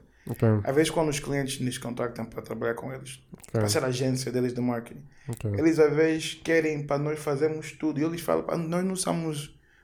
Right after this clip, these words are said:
Speaker 2: o, nós somos uma agência de marketing, mas não somos o todo departamento de marketing."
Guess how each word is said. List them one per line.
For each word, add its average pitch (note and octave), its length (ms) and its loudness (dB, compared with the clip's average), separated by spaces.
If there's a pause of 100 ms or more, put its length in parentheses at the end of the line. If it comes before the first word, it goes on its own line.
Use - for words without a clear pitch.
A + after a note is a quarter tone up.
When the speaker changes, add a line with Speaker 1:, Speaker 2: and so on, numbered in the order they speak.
(100)
Speaker 2:
o, C#3 320 -6
nós E3+ 200 0
somos F3+ 180 0
uma F3+ 140 2
agência D3+ 320 -2
de A3+ 80 -4
marketing, C3 380 -2
mas C3 180 2
não D#3+ 100 0
somos E3+ 400 0
o C#3+ 60 -2
todo E3+ 260 -2
departamento D3+ 560 -6 (240)
de E3 140 -2
marketing." F3+ 500 -4